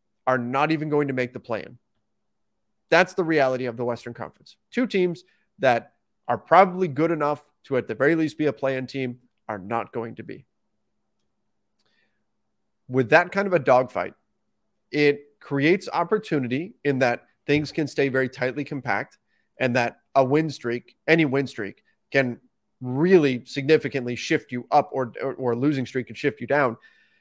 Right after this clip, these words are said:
So there's opportunity there to make up ground very quickly, but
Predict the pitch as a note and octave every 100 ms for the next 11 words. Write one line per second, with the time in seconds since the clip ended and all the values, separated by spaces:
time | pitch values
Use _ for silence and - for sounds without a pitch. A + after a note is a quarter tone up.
0 | _ _ - F3+ E3 D#3 - F#3 F#3+ F3
1 | E3 E3 D3+ B2+ B2 A#2+ B2 C3 B2 A2
2 | B2 F3+ A#3 C#3 B2+ A#2+ B3 C#4+ C3+ B2+
3 | B2 _ _ _ _ _ - A#2+ D3 -